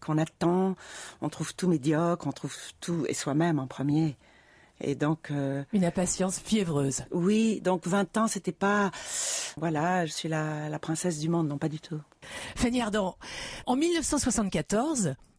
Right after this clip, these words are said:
Speaker 2: votre diplôme d'études politiques en poche, c'est sur les planches que vous êtes montée pour jouer, euh, les grands textes, Corneille, Monterland, Racine,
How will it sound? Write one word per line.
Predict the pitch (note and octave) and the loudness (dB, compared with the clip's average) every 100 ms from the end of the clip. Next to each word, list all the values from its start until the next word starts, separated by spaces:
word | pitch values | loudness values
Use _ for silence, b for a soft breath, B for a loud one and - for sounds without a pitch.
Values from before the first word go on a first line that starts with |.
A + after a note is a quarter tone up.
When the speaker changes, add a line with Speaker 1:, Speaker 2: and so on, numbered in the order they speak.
| - | -2
Speaker 2:
votre | F3 E3 F3+ | 0 2 2
diplôme | D#3 E3+ F#3+ F3 | 2 2 2 0
d'études | E3 E3+ D#3+ | 0 -2 0
politiques | F3 C#3+ C3 C#3 | -2 -2 -2 0
en | D#3 | 0
poche, | F3 E4 E4 - - B B B B B | 2 0 0 -2 -4 B B B B B
c'est | B - | B 2
sur | D4 F4 | 2 2
les | E4+ | 0
planches | - F#3+ E3+ F#3 - - - | 2 2 2 0 -2 -4 0
que | |
vous | F3 D#3 | 0 2
êtes | D#3+ | 0
montée | D#3 D#3 A3+ | 0 2 0
pour | D#3 | 0
jouer, | D#3 F#3+ G#3+ | 0 2 4
euh, | D#3+ B2+ | 2 0
les | D#3+ | -2
grands | - F#3+ | 2 2
textes, | - F3+ E3+ - | 2 0 0 -4
Corneille, | D#3 F3 E3+ D3+ D3+ | -2 0 2 0 0
Monterland, | C#3+ - - D#3+ C#3+ C#3 B | -2 0 0 2 0 -2 B
Racine, | - G3+ G#3 - F#3+ F3+ | 0 2 2 2 2 2